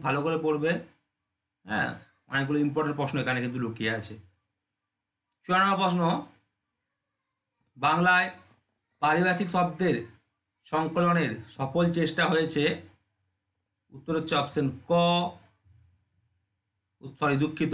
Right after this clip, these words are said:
উত্তর হচ্ছে অপশন গ, কলিকাতা বিশ্ববিদ্যালয় নিযুক্ত পরিভাষা সমিতির কাজে। তাহলে কী হবে উত্তর? অপশন গ, কলিকাতা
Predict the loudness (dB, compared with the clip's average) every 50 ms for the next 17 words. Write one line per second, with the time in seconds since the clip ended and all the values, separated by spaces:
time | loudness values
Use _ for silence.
0 | -2 -2 -2 -2 -2 0 0 -2 -2 -2 -2 -2 -2 -2 -2 -2 0 2 2 2
1 | 2 0 -4 -8 -14 -18 -20 _ _ _ _ _ _ _ _ _ _ -2 0 2
2 | 2 2 2 0 2 2 2 2 2 2 -2 -4 -6 -6 -4 -2 -2 -2 -2 0
3 | 0 2 2 2 0 0 0 -2 -2 -4 -6 -6 -6 -4 -4 -4 -8 -12 -20 _
4 | _ _ _ _ _ _ _ _ _ -4 0 0 2 4 4 2 2 2 0 0
5 | 0 0 0 0 0 0 -4 -4 -2 -4 -4 -4 -4 -8 -10 -14 -18 _ _ _
6 | _ _ _ _ _ _ _ _ _ _ _ -6 -6 -4 -2 0 0 0 2 0
7 | 0 -2 0 -2 -2 -2 -2 -4 -8 -8 -6 -4 -4 -4 -2 -2 -2 -2 -2 -2
8 | -6 -12 _ _ _ _ _ _ _ _ _ -2 0 0 2 0 0 0 0 0